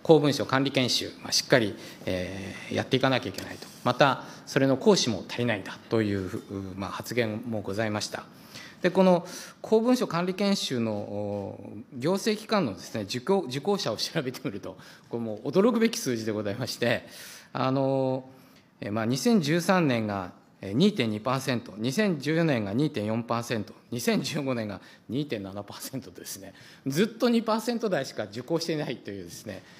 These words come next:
まあ、こういう実態もある。まあ、そういう <clears throat> 実態を見てみるとですね、やはり、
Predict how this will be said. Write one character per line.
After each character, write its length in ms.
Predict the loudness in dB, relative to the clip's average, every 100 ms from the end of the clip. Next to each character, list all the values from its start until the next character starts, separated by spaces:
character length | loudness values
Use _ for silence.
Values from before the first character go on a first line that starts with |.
| -10
ま 100 | -8
あ、 0 | -2
こ 160 | 0
う 40 | 2
い 60 |
う 40 | 0
実 200 | 0 2
態 140 | 2
も 100 | 2
あ 60 | -2
る。 40 | -10 -20 -20 -20 -20 -6
ま 80 | -4
あ、 40 |
そ 180 | 4 4
う 60 | 6
い 60 | 6
う 140 | 6 6 6 8
<clears throat> 280 | 6 -4 -10
実 200 | -10 -12 -14 -2
態 180 | 2 2
を 60 |
見 120 | 0 -2
て 300 | -2 -4 -4
み 120 | 0
る 120 | 2 2
と 120 | -2
で 100 | -10
す 100 | -6
ね、 80 | -2
や 100 | 4
は 80 | 4
り、 180 | 2